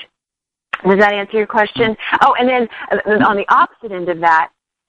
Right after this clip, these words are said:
you know, uh, my family had been feeling for quite a while that we wanted to move. Um, but,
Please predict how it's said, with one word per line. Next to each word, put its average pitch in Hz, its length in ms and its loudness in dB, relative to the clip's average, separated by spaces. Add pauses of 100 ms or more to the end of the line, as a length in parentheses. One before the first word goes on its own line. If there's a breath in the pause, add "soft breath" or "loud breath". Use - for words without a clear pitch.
(120)
you - 200 -4
know, 196 480 2
uh, 202 180 0
my 202 240 0
family 269 320 0
had 208 160 -2
been 180 220 -2
feeling 208 320 2
for 190 160 0
quite 240 420 0
a 247 60 0
while 190 400 0
that 160 120 -6
we 185 120 2
wanted 208 380 0
to 170 100 -8
move. 175 360 0 (600)
Um, 170 480 0
but, 165 240 0